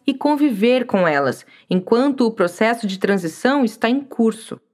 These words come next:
Teste. Eu ajo como alguém da geração do milênio? Se você ainda não tem certeza do que caracteriza essa geração,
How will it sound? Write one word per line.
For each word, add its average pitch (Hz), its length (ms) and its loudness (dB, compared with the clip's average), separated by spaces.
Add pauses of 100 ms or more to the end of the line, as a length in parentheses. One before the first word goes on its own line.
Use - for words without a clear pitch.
(1200)
Teste. - 560 -2 (1080)
Eu 359 240 4
ajo 202 480 2
como 190 220 2
alguém 180 320 2
da 196 80 2
geração 165 400 0
do 185 100 0
milênio? 175 500 0 (920)
Se - 140 0
você 320 280 -2
ainda 349 240 0
não 359 240 0
tem 330 240 -2
certeza 208 760 0
do 185 140 -4
que 370 220 -2
caracteriza 254 800 0
essa 165 180 -2
geração, 165 640 -2